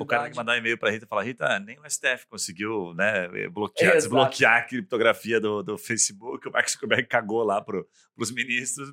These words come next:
Speaker 1: Então, tá de boa, o WhatsApp tá de boa, passa pro próximo."
Speaker 2: Exato. E,
Speaker 1: <laughs>
Speaker 2: e até conectando com a empresa,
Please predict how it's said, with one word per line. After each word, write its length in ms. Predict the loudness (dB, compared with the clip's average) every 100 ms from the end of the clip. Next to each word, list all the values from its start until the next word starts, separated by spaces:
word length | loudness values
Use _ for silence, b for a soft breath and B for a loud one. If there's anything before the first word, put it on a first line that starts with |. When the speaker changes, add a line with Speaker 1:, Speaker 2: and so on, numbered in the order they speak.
| -16
Speaker 1:
Então, 320 | -2 -2 -2 0
tá 80 | 2
de 120 | 8
boa, 240 | 8 8
o 60 | 4
WhatsApp 340 | 2 0 -4
tá 80 | -2
de 100 | 0
boa, 220 | 4 4
passa 220 | 6 2 0
pro 80 |
próximo." 360 | -2 0 0 -8 _
Speaker 2:
Exato. 380 | -4 4 4 6 2 4
E, 160 | 2 4
Speaker 1:
<laughs> 80 |
Speaker 2:
e 60 | 2
até 200 | 4 2
conectando 640 | 0 -4 -8 -4 -4 -4
com 120 | -2 -2
a 80 |
empresa, 400 | -2 -4 -8 -8